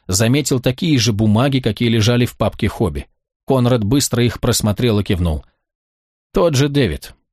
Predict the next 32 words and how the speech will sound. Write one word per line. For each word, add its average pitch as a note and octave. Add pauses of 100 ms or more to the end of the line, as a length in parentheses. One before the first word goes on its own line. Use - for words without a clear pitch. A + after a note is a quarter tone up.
(160)
Он C3
выжил C#3+
в A#2
джунглях B2+
и C3
с -
тех C3
пор B2
не A#2
покидал A2
борт. E2+ (260)
Помешан B2
на B2
вертолетах. B2 (380)
Меня A2
не F#3
удивит, E3+
если G#2
он A2 (220)
дослужит A#2+
свой A2
срок B2+ (120)
в G2
Уолтерсе". - (1300)
Ричард C3
выглянул C3+
в A#2+
окно. F#2 (200)
Время B2
близилось A2
к -
полудню. F2+